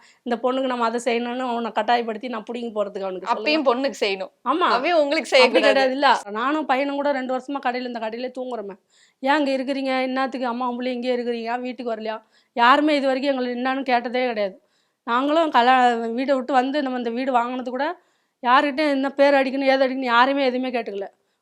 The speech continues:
Speaker 1: போனா கேசியர்ன்றவர்கிட்ட போயிட்டு நாங்க பையன்கிட்ட சொன்னேன், "அவங்களுக்கு பாரு, நோட்டீஸ் அடிக்குது, யார் யார் பேர் போடணும், சொந்தக்கார பேர்லாம் போடணுமா கேட்டுக்கோ" அப்படின்னா, "வீடு கொடுத்துன்னு போறதுக்கு அதெல்லாம் தேவையில்லப்பா"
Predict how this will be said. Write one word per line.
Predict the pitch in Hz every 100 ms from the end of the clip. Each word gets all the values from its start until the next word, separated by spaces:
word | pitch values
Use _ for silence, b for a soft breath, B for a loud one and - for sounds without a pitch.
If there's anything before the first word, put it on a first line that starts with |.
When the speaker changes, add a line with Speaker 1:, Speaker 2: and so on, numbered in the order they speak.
| _ 247
Speaker 1:
போனா | 262 277 269
கேசியர்ன்றவர்கிட்ட | 277 269 277 254 247 240 240 240 240
போயிட்டு | 233 247
நாங்க | 262 240 233 226
பையன்கிட்ட | 226 240 233
சொன்னேன், | 226 220 233 277 b b b -
"அவங்களுக்கு | 240 233 226
பாரு, | 233 233 233 233
நோட்டீஸ் | 233 240 -
அடிக்குது, | 233 226 226
யார் | 233 226
யார் | 226 214
பேர் | 240 226 233
போடணும், | 214 220 220 _
சொந்தக்கார | 240 226 226 214
பேர்லாம் | 226 214 220
போடணுமா | 226 220 220
கேட்டுக்கோ" | 220 214 202 208 - _ _ _ 233
அப்படின்னா, | 214 208 240
"வீடு | 262 311
கொடுத்துன்னு | 277 247 277 269
போறதுக்கு | 220 220 226
அதெல்லாம் | 214 226 220
தேவையில்லப்பா" | 214 214 196 190